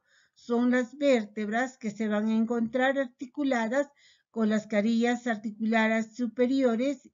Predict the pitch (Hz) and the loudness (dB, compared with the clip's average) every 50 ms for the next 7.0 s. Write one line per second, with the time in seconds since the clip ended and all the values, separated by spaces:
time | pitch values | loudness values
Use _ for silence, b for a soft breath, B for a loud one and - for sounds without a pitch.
0 | _ - 226 214 208 202 185 180 - - 196 196 220 220 214 214 220 226 220 226 | _ -6 -4 -2 0 -2 -2 -4 -4 -4 -4 -2 0 0 0 0 0 -2 -2 -2
1 | 254 254 247 226 - 247 - - 254 247 226 226 214 220 214 269 294 277 - _ | -4 -6 -6 -6 -8 -12 -10 -6 -4 -2 0 0 0 -2 -2 -2 -4 -4 -6 _
2 | _ _ _ _ _ _ _ _ - 269 262 262 262 240 - 214 190 190 190 185 | _ _ _ _ _ _ _ _ -4 -2 0 0 0 0 -2 -4 -6 -6 -6 -4
3 | 180 170 165 156 147 - 165 - - b b b b b b b b _ _ - | -4 -4 -4 -4 -6 -10 -12 -16 -20 b b b b b b b b _ _ -2
4 | 220 220 214 220 220 220 214 220 220 233 226 233 247 247 247 254 254 240 226 - | 0 2 4 4 4 4 2 2 0 0 0 0 2 2 2 2 0 -2 -2 0
5 | 269 269 285 294 311 302 - 208 220 220 214 220 220 208 220 220 214 214 208 208 | 2 2 2 2 0 -4 -6 -2 0 0 2 2 2 2 2 2 2 2 0 -2
6 | 220 214 208 233 220 220 - 247 254 233 - - - 277 269 285 302 330 349 330 | -4 -4 -4 -4 -6 -4 -4 -6 -6 -6 -8 -8 -4 -2 0 0 0 0 -2 -6